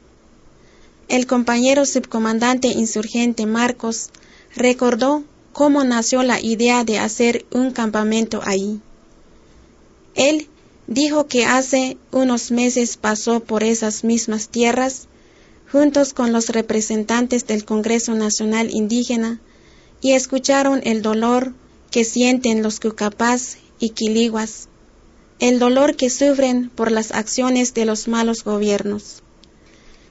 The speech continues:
Esa vez, como parte del primer recorrido de la otra campaña, les contaron cómo son amenazados cuando pescan mientras los grandes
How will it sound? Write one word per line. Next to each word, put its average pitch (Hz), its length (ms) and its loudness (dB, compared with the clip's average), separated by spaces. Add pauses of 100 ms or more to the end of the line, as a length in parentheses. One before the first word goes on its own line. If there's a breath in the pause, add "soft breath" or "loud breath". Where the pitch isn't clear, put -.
Esa 277 320 2
vez, 262 440 0 (300)
como 240 260 0
parte 254 420 0
del 220 180 0
primer 233 460 0
recorrido 233 640 0
de 208 140 0
la 214 180 0
otra 226 220 -4
campaña, 233 720 -2 (600 loud breath)
les 247 220 2
contaron 277 680 2 (280)
cómo 269 320 4
son 254 300 -2
amenazados 226 960 -2 (400 soft breath)
cuando 226 320 0
pescan 240 680 -2
mientras 220 520 -2
los 214 200 -4
grandes 233 540 -2